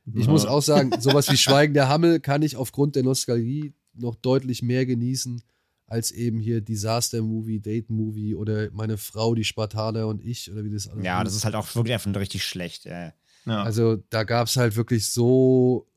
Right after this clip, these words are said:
Speaker 1: lustlose und faule Filme, das ist, nee, das ist nicht mehr genießbar meiner Ansicht nach. Ich hatte letztens noch mal einen geguckt mit dem, wie heißt der, ist nicht Cedric the Entertainer noch, sondern, sondern so ein anderer, Dan the Automator oder keine Ahnung.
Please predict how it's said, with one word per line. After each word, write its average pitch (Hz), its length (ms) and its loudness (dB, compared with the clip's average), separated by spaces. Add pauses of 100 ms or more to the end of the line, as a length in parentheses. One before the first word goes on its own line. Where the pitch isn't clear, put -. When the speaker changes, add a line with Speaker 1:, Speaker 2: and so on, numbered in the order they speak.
Speaker 1:
lustlose 117 1120 4
und 110 180 -2
faule 120 600 2
Filme, 117 680 -2 (520)
das 107 180 -4
ist, - 380 -4 (160)
nee, 104 380 -2 (120)
das 104 180 -8
ist 110 180 -8
nicht 101 140 -6
mehr 101 420 -4 (520)
genießbar 107 540 -4
meiner 98 260 -2
Ansicht 98 300 -8
nach. 95 220 -10 (340)
Ich - 120 -12
hatte 104 120 -6
letztens 127 360 -2
noch 135 80 0
mal 123 160 0
einen 127 200 -2
geguckt 131 380 -4 (380)
mit 110 240 -6
dem, 117 340 2
wie 110 160 -4
heißt 123 300 -4
der, 110 100 -6
ist - 280 -6
nicht 117 200 -6
Cedric 131 400 -4
the 117 140 -6
Entertainer 143 580 -4
noch, 123 160 -2
sondern, 113 340 -6
sondern 107 240 -4
so 104 80 -6
ein 101 60 -8
anderer, 120 160 -4
Dan 117 280 -4
the 123 120 -4
Automator 151 540 -4
oder 135 160 -6
keine 123 300 -10
Ahnung. 131 220 -6